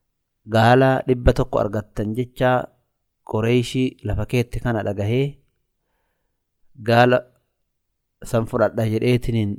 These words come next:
farda ofii yaabbatee Rasuula faa ari'ee wayita silaa Rasuula Rabbii faa bira gahu Abii Bakrii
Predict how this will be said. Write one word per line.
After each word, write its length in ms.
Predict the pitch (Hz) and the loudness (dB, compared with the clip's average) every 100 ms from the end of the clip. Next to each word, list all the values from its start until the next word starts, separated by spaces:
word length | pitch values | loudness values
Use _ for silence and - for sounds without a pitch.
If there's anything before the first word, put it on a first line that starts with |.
| 120 | -8
farda 320 | - 123 120 110 | -2 -2 0 0
ofii 200 | 113 120 | 2 4
yaabbatee 560 | 110 98 104 - 123 | 2 0 -6 -4 -4
Rasuula 380 | 110 104 123 110 | -4 -2 0 0
faa 180 | 127 117 110 | 0 0 -2
ari'ee 320 | 101 120 127 139 _ _ _ _ _ _ - | -4 -4 -6 -6 _ _ _ _ _ _ -8
wayita 260 | - 101 104 | -6 -4 -2
silaa 260 | 110 107 | 0 2
Rasuula 320 | 104 104 123 | 0 0 2
Rabbii 300 | 123 117 110 | 2 2 -2
faa 200 | - 120 | 0 0
bira 220 | 117 123 110 | 2 2 2
gahu 320 | 107 98 95 - _ _ _ _ _ _ _ _ _ - | 0 -2 -6 -12 _ _ _ _ _ _ _ _ _ -8
Abii 220 | 113 107 | -4 0
Bakrii 440 | 104 120 123 127 | 0 0 0 0